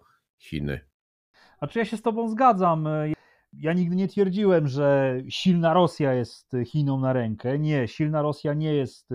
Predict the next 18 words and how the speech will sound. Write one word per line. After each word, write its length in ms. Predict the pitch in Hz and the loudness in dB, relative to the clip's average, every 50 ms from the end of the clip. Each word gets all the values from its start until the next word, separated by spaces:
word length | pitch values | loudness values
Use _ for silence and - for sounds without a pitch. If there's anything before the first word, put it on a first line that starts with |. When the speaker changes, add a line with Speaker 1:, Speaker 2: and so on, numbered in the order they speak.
| 120 117 | -8 -8
Speaker 2:
Chinom 360 | - - 139 131 131 123 123 | -6 -6 -6 -4 -4 -4 -2
na 120 | 123 123 | -2 -2
rękę. 460 | 120 120 113 110 107 - 127 131 135 | -2 -2 -4 -6 -4 -4 -4 -2 0
Jest, 360 | 135 135 131 - _ _ _ - 127 127 - _ _ _ _ - | 0 -2 -2 -4 _ _ _ -12 -12 -12 -12 _ _ _ _ -2
jest 200 | 143 143 - 165 | -2 0 0 -2
im 100 | 147 147 | -2 0
na 120 | 147 147 | 2 2
rękę 460 | 147 147 147 143 - 156 147 143 135 - _ _ _ _ - | 2 0 -2 -2 -2 0 0 0 -2 -4 _ _ _ _ -2
Rosja, 400 | 117 139 156 160 - - 139 - | 2 2 2 2 2 0 -2 -2
która 300 | - - 160 151 147 143 | -2 -2 -2 0 2 2
jest 140 | 143 - - | 0 -2 -4
od 200 | 180 160 147 143 | -6 -6 -6 -4
nich 300 | 147 143 127 - - _ _ | -4 -6 -6 -8 -12 _ _
słabsza, 600 | _ - - 160 165 151 135 - - - 143 143 147 | _ -6 2 6 6 6 6 4 -2 -4 -4 -2 -2
najlepiej 440 | 147 147 147 147 143 - 151 143 | -2 -2 -2 -2 -4 -4 -4 -4
dużo 300 | 135 131 160 151 135 139 | -2 0 0 0 0 -2
słabsza. 680 | 127 - - 143 131 127 - - - 139 135 147 165 180 - _ _ _ _ _ _ _ _ _ _ - | -4 -2 0 2 2 2 0 -2 -4 -2 -2 -2 -2 -4 -6 _ _ _ _ _ _ _ _ _ _ -8
Natomiast, 1400 | 170 175 185 196 190 - _ - 196 196 196 190 190 196 202 196 196 196 208 202 - - - - _ _ - - | -4 -2 0 0 -2 -2 _ 0 2 2 2 2 0 0 0 2 2 2 0 -2 -4 -12 -20 -20 _ _ -10 -4